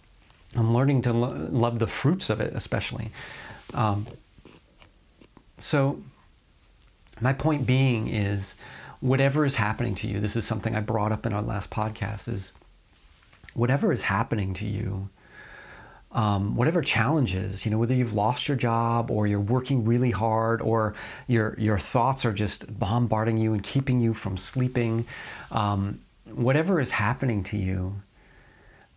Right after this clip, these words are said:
there is something beyond all of that noise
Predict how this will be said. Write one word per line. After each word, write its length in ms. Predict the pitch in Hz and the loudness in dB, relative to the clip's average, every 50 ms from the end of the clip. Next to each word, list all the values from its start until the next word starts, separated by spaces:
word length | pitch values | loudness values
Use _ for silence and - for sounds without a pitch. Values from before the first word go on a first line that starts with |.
| - - - - _ - - | -20 -20 -20 -20 _ -6 -2
there 320 | 107 123 127 131 147 160 | 2 2 4 4 4 2
is 300 | - 147 143 151 147 139 | 2 4 4 4 2 2
something 720 | - - - 135 139 135 135 - 107 95 92 98 98 98 - - - 98 | 0 0 0 2 2 2 0 0 0 0 -2 -2 -6 -8 -10 -12 -4 0
beyond 680 | 131 127 120 120 120 117 113 107 113 113 113 107 107 | 2 4 4 4 4 2 2 2 2 2 2 0 0
all 300 | 104 - 107 101 98 98 | -2 -2 -2 0 0 0
of 80 | 98 92 | -2 -2
that 220 | 98 95 95 - | -2 -4 -4 -2
noise 680 | 101 98 101 104 98 90 90 90 90 - - - - | -2 -2 0 0 0 -2 -4 -6 -8 -12 -14 -18 -18